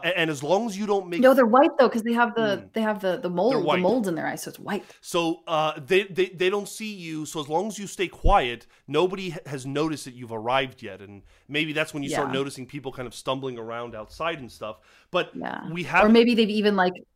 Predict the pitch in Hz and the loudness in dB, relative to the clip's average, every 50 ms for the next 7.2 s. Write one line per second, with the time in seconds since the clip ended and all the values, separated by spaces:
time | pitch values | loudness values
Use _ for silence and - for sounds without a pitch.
0 | - - 185 214 208 202 - 196 175 175 175 180 180 175 175 170 170 170 170 - | -10 -4 0 2 2 4 4 4 4 4 4 2 0 -4 -4 -4 -4 -4 -4 -4
1 | - - - 165 165 160 170 170 - - - - - - - - - - 180 170 | -4 -4 -6 -6 -4 -4 -4 -4 -4 -6 -8 -8 -10 -10 -8 -6 -4 -2 -2 -2
2 | 170 170 175 151 151 151 156 - - - 147 147 151 151 165 165 165 165 170 175 | -2 0 0 0 0 0 -2 -6 -6 -2 0 2 2 2 2 2 2 2 2 2
3 | 175 180 180 175 - 180 160 160 147 151 - 160 160 170 160 156 156 151 139 170 | 0 0 -2 -2 -2 -2 -2 -2 -2 -4 -8 -6 -6 -4 -4 -2 -2 -2 -2 -4
4 | 160 - - 156 156 151 151 147 143 147 - - - 151 156 - - - 156 156 | -6 -6 -6 -6 -6 -4 -4 -4 -4 -6 -8 -8 -8 -8 -8 -8 -8 -8 -8 -8
5 | 160 - 160 160 151 147 147 - - - 147 139 143 143 143 135 127 127 - - | -8 -8 -8 -6 -4 -4 -4 -4 -4 -2 0 0 0 2 2 0 0 -2 -4 -10
6 | 135 135 160 151 156 147 113 139 147 147 165 - - 170 170 180 196 214 208 - | -10 -8 -6 -4 -4 -4 -4 -4 -6 -6 -8 -6 -2 0 0 0 0 0 -2 -4
7 | 120 123 117 101 | -6 -6 -6 -6